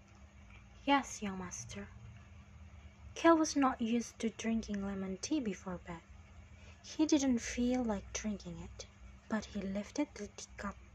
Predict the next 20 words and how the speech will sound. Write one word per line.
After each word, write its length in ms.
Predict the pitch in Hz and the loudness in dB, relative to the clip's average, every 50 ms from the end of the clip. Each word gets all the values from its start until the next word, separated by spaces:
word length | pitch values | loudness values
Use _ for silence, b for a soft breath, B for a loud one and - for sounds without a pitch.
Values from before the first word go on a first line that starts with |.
| - - | -4 -2
up 460 | - 220 240 220 202 226 - - - | 0 0 0 0 -2 -4 -6 -6 -8
without 300 | - 220 - 240 254 - | -8 -6 -6 -8 -10 -10
saying 420 | - - - - 226 214 208 214 240 - | -12 -12 -6 -4 -4 -2 -2 -4 -4 -2
anything 420 | 240 226 226 220 - - 190 190 185 | -2 0 0 -2 -4 -8 -10 -8 -8
else. 380 | 175 170 - - - - - - - - - - B B B B B B B B B B B B B B B B | -10 -12 -14 -18 -20 -20 -20 -20 -20 -20 -20 -20 B B B B B B B B B B B B B B B B
He 160 | - - 294 | 4 4 4
felt 560 | 277 - - - 320 320 349 370 392 370 - - - | 4 4 4 8 8 10 10 10 8 6 2 -4 4
Ron's 540 | - 254 254 254 262 262 262 262 - - - - | 6 8 8 8 8 6 2 0 -2 -6 -12 -10
gaze 520 | - - 226 220 220 220 233 247 - - - - | -4 -2 0 0 0 0 -2 -4 -4 -8 -8 -6
on 140 | 208 196 190 | -6 -4 -4
him 340 | 185 - - 208 202 214 226 - | -6 -6 -4 -4 -4 -4 -4 -4
as 140 | - 220 - | -6 -6 -4
he 160 | - 220 208 - - | -4 -4 -6 -4 -2
took 180 | - 233 233 - - | -2 -2 -2 -2 -6
a 80 | 208 | -6
sip 260 | - - - - - - - - - - - - - - - | -6 -6 -6 -8 -8 -12 -20 -20 -20 -20 -20 -20 -10 -2 -2
of 200 | 240 220 - - | -2 -2 -2 -6
the 160 | - 226 208 202 - - | -6 -6 -6 -6 -4 0
lemon 380 | 233 233 220 214 202 190 180 - | 0 2 2 0 -2 -4 -6 -8
tea. 220 | - - 185 180 | -10 -12 -14 -14